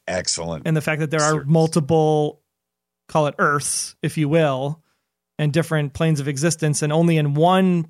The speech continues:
Speaker 2: primary universe does time run constant, but everywhere else time runs a little faster or a little slower. And I think that's really what we had here, is that to him it's an hour, but to everybody else it's much longer.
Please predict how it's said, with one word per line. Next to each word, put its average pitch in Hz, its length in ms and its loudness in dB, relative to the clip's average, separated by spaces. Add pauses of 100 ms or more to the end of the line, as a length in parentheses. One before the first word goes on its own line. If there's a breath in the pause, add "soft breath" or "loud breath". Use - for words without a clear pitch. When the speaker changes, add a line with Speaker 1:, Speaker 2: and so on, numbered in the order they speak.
(160)
Speaker 2:
primary 170 680 0
universe 151 580 0
does 143 180 -4
time 156 480 -2
run 139 280 -2
constant, 135 720 -8 (480)
but 156 80 0
everywhere 147 400 0
else 147 240 -2
time 147 260 -2
runs 147 140 -2
a 147 40 -4
little 135 140 -4
faster 139 460 -4
or - 20 -6
a 131 60 -8
little 135 200 -8
slower. 147 520 -6 (760)
And 143 80 -6
I 143 60 -4
think 147 180 -4
that's 143 240 -4
really 147 340 -2 (200)
what 151 140 -2
we 147 100 0
had 139 180 -2
here, 156 260 0
is 131 100 -4
that 135 160 -4
to 143 100 -6
him 170 380 4
it's 143 180 -4
an 139 80 -4
hour, 135 420 -2
but 135 220 -8
to 147 100 -4
everybody 139 340 -4
else 151 300 -2
it's 135 260 -8 (120)
much 147 240 -6
longer. 139 440 -4